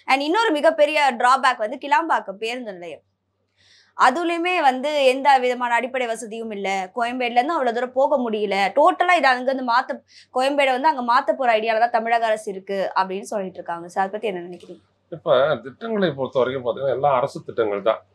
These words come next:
Speaker 2: அது அவங்கவங்க படத்தை போட்டுக்கிறாங்க, இதுல ஒண்ணு ஸ்டிக்கர் அப்படின்றதெல்லாம் வேற
Speaker 1: ம்.
Speaker 2: விஷயம். நான் என்ன சொல்றேன்னா அம்மா உணவகம் அப்படின்றது ஒரு சரியான ஒரு வசதி அது.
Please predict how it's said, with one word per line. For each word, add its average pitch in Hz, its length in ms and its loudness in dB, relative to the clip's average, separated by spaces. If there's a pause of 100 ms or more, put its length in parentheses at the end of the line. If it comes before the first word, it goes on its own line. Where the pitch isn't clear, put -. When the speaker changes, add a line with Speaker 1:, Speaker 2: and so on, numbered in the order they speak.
(240)
Speaker 2:
அது 95 180 -2
அவங்கவங்க 110 460 0
படத்தை 139 300 -2
போட்டுக்கிறாங்க, 127 500 -4
இதுல 104 200 -4
ஒண்ணு 117 160 -6
ஸ்டிக்கர் 117 340 -6
அப்படின்றதெல்லாம் 107 640 -6
வேற 101 140 -4
Speaker 1:
ம். 101 100 -6
Speaker 2:
விஷயம். 156 260 -12
நான் 131 140 -2
என்ன 139 160 -8 (120)
சொல்றேன்னா 120 340 -2 (640)
அம்மா 180 240 4
உணவகம் 143 460 4
அப்படின்றது 127 480 -4
ஒரு 107 100 -4
சரியான 127 480 -2
ஒரு 107 160 0 (640)
வசதி 120 380 0
அது. 87 140 -10